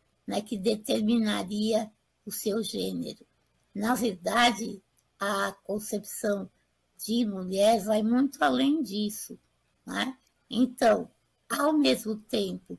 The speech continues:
que ela é fruto de determinantes sociais, ela também tem forte conotação política, porque é a sociedade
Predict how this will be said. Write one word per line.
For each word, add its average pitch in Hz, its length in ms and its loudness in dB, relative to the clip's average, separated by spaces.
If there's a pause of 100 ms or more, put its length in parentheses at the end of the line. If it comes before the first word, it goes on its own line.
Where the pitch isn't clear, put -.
que - 180 -2
ela - 380 2
é 87 360 0 (440)
fruto 262 920 -2 (200)
de 208 200 -4
determinantes 196 880 -2
sociais, 214 880 -4 (640)
ela 220 340 6
também 240 960 2 (160)
tem 240 320 2
forte - 680 4
conotação 220 760 -2 (160)
política, 214 880 -4 (560)
porque 220 600 -2 (1000)
é 220 160 2
a 220 100 -2
sociedade 208 1120 0